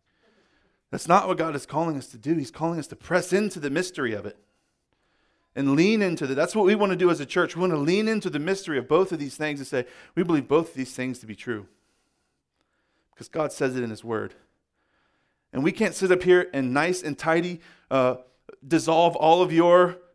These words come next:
questions or your concerns or the tensions in your heart or the paradoxes that you might think you see. We wish that we could, but those things are hidden in the mind and the heart of God. And his ways are, as he describes, higher than our ways.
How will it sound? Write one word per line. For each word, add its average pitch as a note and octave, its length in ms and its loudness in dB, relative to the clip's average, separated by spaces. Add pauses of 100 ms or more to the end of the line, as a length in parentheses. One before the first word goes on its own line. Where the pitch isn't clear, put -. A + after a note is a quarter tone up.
(120)
questions F#3 560 -2
or C3+ 180 -4
your C3 240 -4
concerns F3+ 680 -4
or C#3 120 -8
the B2 100 -6
tensions F3+ 420 -6
in E3 120 -4
your D3 100 -4
heart D#3 300 2
or D3 80 -8
the B2 80 -8
paradoxes D#3+ 560 0
that D3+ 140 -4
you D#3+ 100 -10
might C#3 240 -6
think D3+ 240 -10
you E3 80 -10
see. E3+ 320 -12 (640)
We D3 80 2
wish G#3 220 0
that F#3 120 -4
we D#3+ 80 -2
could, F#3 400 0 (220)
but D#3+ 260 -4 (400)
those G3+ 220 6
things A3+ 260 -2
are E3+ 120 0
hidden G3 340 2
in E3 100 -4
the D3+ 80 0
mind F3 340 0
and D3+ 120 -6
the C3 60 -4
heart C#3+ 180 4
of B2 100 -6
God. A2+ 320 -4
And B2 140 -10
his F#3 200 2
ways F#3+ 360 2
are, C3+ 260 2 (300)
as B2+ 160 -4
he A#3 120 0
describes, D#3+ 480 2 (160)
higher F3+ 360 2
than C#3 100 -4
our G#2+ 180 -2
ways. G2 440 -12